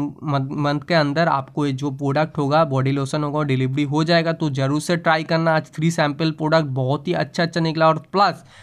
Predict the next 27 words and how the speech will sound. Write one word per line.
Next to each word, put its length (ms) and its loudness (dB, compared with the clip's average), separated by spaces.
आपको 340 0
एक 260 0
मतलब, 460 2
अ, 460 0
वीडियो 360 4
में 180 2
कुछ 300 -2
एक्स्ट्रा 520 0
दे 140 4
देता 240 2
हूँ, 140 2
फ्री 540 2
ढाई 240 0
सौ 140 -2
एम 160 4
बी 100 4
का 340 6
मतलब 340 -2
Jio 300 0
वाउचर 380 2
मिल 180 4
रहा 80 4
है, 60 4
डेटा 280 2
मिल 220 0
रहा 180 2
है, 140 0